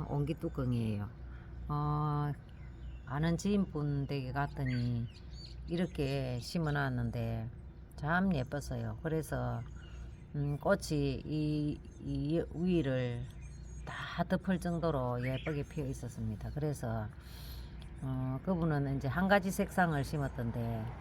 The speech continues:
저는 지금, 어, 꽃이 노란 거하고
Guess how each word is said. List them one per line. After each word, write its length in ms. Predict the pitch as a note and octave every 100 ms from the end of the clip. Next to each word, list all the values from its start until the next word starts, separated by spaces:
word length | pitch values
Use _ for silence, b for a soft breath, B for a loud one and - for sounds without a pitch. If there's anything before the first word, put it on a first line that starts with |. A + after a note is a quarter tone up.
| - - -
저는 1000 | - F#3+ D#3+ C#3+ C3+ C3 C3 B2+ B2+ B2 A#2
지금, 380 | C#3+ C3+ C3 B2 - - - - - - - - - - - -
어, 220 | A#2+ B2 G2+ - - - - - - - -
꽃이 340 | D3+ D3+ - C#3
노란 360 | E3 F#3 F3+
거하고 520 | E3+ E3+ D#3+ B2 G#2+